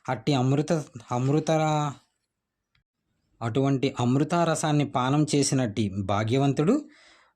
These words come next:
మరి ఏ ఇతర సాహిత్యం వైపుకు ఆకర్షితుడు కాడు.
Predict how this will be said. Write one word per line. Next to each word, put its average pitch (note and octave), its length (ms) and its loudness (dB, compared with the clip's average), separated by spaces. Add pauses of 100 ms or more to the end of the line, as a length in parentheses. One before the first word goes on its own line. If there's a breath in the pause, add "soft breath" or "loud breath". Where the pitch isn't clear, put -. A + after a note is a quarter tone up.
(120)
మరి C3+ 280 2
ఏ C#3+ 380 2 (200)
ఇతర E3 320 0
సాహిత్యం D3+ 560 0
వైపుకు C3+ 420 2
ఆకర్షితుడు C#3 680 -2
కాడు. G#2+ 400 -2